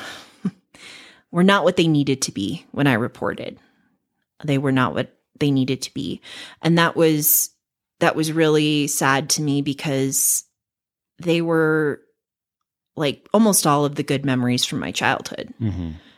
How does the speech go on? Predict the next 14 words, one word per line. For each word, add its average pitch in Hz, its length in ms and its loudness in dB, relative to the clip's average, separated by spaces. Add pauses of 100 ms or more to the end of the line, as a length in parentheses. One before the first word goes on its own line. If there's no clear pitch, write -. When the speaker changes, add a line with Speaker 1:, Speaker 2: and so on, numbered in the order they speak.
(100)
Speaker 1:
And 165 180 4
their 156 120 2
home 156 220 0
was 151 140 0
a 156 40 0
very 147 220 0
safe 151 300 -2
place 113 280 -2
for 156 160 -6
me. 147 380 0
And 131 340 0 (180)
for - 140 2
the 160 80 4
first, - 640 4